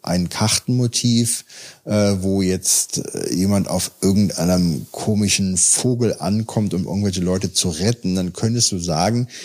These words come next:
ich spiele diese Karte aus, um einen Hinweis zu geben. Da kommt ja jemand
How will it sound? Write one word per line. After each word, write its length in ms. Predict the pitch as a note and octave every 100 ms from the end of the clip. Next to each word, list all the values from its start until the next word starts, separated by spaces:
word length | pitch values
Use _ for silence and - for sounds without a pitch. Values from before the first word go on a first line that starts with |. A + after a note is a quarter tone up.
| -
ich 200 | - -
spiele 280 | - G#2+ G#2+
diese 220 | F#2 E2+
Karte 460 | E2 G#2 - F2+ -
aus, 440 | E2 C3+ E3 -
um 160 | - G2
einen 160 | E2 F#2
Hinweis 500 | A#2+ C3+ C3 C3+ -
zu 140 | C3+
geben. 560 | C3+ C3 C#3 D#3 F3 F3 - - - - -
Da 240 | F2+ F#2+
kommt 240 | F2+ A2
ja 60 | A2+
jemand 340 | F#2+ G#2+ G2